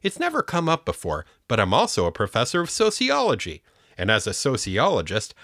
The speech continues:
I think teams are important, and you guys are a good team. Sociologically speaking, that is. Also,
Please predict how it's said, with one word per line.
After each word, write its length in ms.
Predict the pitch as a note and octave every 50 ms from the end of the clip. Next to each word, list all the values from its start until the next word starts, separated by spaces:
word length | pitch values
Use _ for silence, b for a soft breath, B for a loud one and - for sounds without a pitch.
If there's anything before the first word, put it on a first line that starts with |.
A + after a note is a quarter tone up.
| B B B B
I 180 | B3 C4+ C#4
think 400 | - - - G#3+ G3+ - - - _
teams 440 | - - A3 G#3+ G#3 G#3 G3+ F3+ -
are 140 | E3 D3 C#3
important, 680 | A#2 G2+ - - - A#2+ G2+ E2+ - - D#2+ - - _ B B B B
and 100 | A#2 B2
you 140 | F3 B3+ A3+
guys 280 | F3+ A2+ G#2+ A#2 A2 -
are 120 | D#3 E3
a 60 | F3
good 320 | E3+ F3 C#4+ D#4 G3 D3 -
team. 360 | - - F2 C2+ C#2+ D#2 D#2+ _ _ _ _ _ _ _ _ _ C3+
Sociologically 1040 | - - - - G3+ D#3 - - B2 G#2+ A2 D#3+ A3+ G#3+ D3 - - - F#2+ E2+ D#2
speaking, 500 | - - - E2 D2+ - - D#2 D2+ D2+
that 200 | D2+ C#2+ D2 D2+
is. 320 | D#2 E2 E2+ - - - _ b b b b b b b b b
Also, 500 | A#3 C4+ C4 - - - A2+ G#2+ G#2+